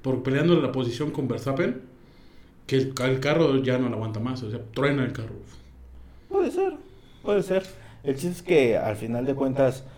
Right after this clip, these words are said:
Speaker 2: en esa parte, eh, le fue mal a Leclerc, como, como quizás a Checo Pérez en, en Arabia,
Speaker 1: Bajú.
Speaker 2: eh, no le, no le, no le ayudó el safety car, porque se,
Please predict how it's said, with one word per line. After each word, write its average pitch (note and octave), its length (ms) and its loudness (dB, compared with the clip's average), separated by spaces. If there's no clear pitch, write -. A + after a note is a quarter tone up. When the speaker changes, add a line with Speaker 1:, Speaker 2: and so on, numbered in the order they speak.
Speaker 2:
en C#3 220 6
esa E3+ 760 6
parte, D3 500 4
eh, F#2+ 580 -6
le C3 360 2
fue D3+ 180 2
mal D3+ 240 2
a E3 80 4
Leclerc, C#3+ 500 0
como, A#2 1160 0
como B2+ 300 -2
quizás D3+ 380 -2
a D#3+ 60 -4
Checo D#3 300 -2
Pérez D#3+ 420 4
en, G2 380 -6
en A2+ 200 -2
Arabia, C#3+ 500 2
Speaker 1:
Bajú. A#2 120 -8
Speaker 2:
eh, A2+ 460 0
no D3 220 6
le, D#3+ 140 4
no D3+ 280 4
le, C#3+ 680 4
no D3 220 2
le F3 80 2
ayudó C3 280 4
el D3+ 60 0
safety D3 340 -4
car, D#3+ 240 -6
porque C#3 300 0
se, C#3 220 -4